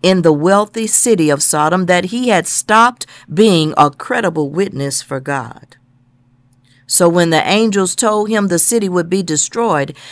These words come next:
Lot hesitated to leave, not wanting to give up his worldly pleasures and possessions.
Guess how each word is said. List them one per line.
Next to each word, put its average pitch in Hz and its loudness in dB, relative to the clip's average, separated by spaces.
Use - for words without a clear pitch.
Lot 208 0
hesitated 170 0
to 143 -4
leave, 135 -2
not 156 0
wanting 156 -4
to - -6
give 160 -2
up 185 0
his 143 -4
worldly 156 -2
pleasures 135 -4
and 147 -6
possessions. 139 -8